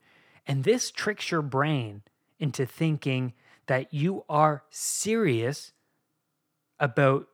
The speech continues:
this interaction and that you care and what the person has to say. And also, chin up. Chin up.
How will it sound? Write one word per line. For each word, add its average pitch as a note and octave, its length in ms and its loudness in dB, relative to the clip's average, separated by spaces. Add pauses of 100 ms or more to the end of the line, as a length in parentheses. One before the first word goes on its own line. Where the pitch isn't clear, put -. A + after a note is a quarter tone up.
this C3+ 300 -4
interaction B2+ 840 -6 (600)
and C3+ 160 -2
that D3 120 -2
you C3+ 140 -2
care B2+ 540 -2 (760)
and C#3 220 0
what D3 160 0
the C3+ 80 -2
person C3 640 -4 (340)
has - 420 0
to - 160 -10
say. G#2 440 -4 (1800)
And E3+ 340 2 (280)
also, D3+ 400 -4 (200)
chin D3 300 -4
up. F#3 220 -14 (1200)
Chin C3 260 -4
up. E3+ 220 -8